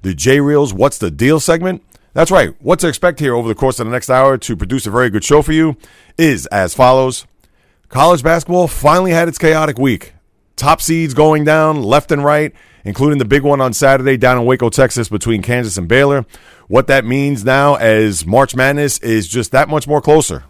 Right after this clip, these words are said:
We're now less than three weeks away from Selection Sunday, so we'll touch on all the college basketball later on. Alexander Ovechkin finally gets his seven hundredth goal.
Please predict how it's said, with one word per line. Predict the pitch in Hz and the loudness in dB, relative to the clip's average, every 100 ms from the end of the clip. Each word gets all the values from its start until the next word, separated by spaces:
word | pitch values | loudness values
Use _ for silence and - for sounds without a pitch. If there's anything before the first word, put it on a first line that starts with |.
| - | -14
We're | - 107 | -4 -2
now | 113 117 113 | 0 0 0
less | 104 123 - | 0 -2 -2
than | 117 104 | -6 -2
three | 139 147 | 2 2
weeks | 143 127 | 2 0
away | 131 127 | -2 -2
from | 110 | -6
Selection | - 117 - - | -4 -6 -6 -4
Sunday, | 147 147 143 127 | -2 0 -2 -2
so | 120 110 104 - _ - | -2 -2 -2 -8 _ -10
we'll | 101 | -6
touch | - 123 | -2 0
on | 117 127 | 0 2
all | 143 | 0
the | 127 | 0
college | 127 120 | 0 0
basketball | 123 117 - 110 | 0 -2 0 -2
later | 104 92 101 | 0 -2 0
on. | 127 131 113 _ _ _ _ - | 0 0 -6 _ _ _ _ -2
Alexander | 120 127 120 135 120 | 0 2 2 0 0
Ovechkin | 101 113 143 - 147 143 - | -2 0 0 0 -2 -2 -6
finally | - 135 143 | -2 0 0
gets | 131 131 | -2 -4
his | 117 98 | -4 -4
seven | 143 135 | -2 -2
hundredth | 131 123 82 | -2 -4 -2
goal. | 120 147 156 | 4 6 4